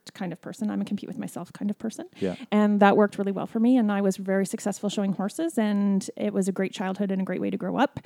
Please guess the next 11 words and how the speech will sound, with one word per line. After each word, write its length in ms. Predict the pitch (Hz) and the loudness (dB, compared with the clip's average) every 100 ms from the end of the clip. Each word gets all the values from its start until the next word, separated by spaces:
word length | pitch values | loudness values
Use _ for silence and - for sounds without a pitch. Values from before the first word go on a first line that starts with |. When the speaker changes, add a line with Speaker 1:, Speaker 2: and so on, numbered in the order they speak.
| - - - - - | -16 -20 -20 -14 -4
Speaker 1:
And 640 | 208 202 202 202 202 196 - - | 0 0 0 0 -2 -4 -8 -4
my 680 | 202 196 196 196 196 190 - | -2 -2 -2 -2 -4 -4 -8
kids, 560 | - 208 - - - - | -8 -6 -8 -12 -12 -2
well, 180 | 247 285 | 2 2
my 140 | 320 | 0
oldest 320 | 320 427 440 | -2 -2 -2
son, 280 | - 226 233 | 0 2 2
he's 320 | 226 285 285 | 2 2 4
a, 220 | 254 208 190 - | 4 2 0 -10
he's 260 | 277 254 | -6 -4
a 100 | 220 | -4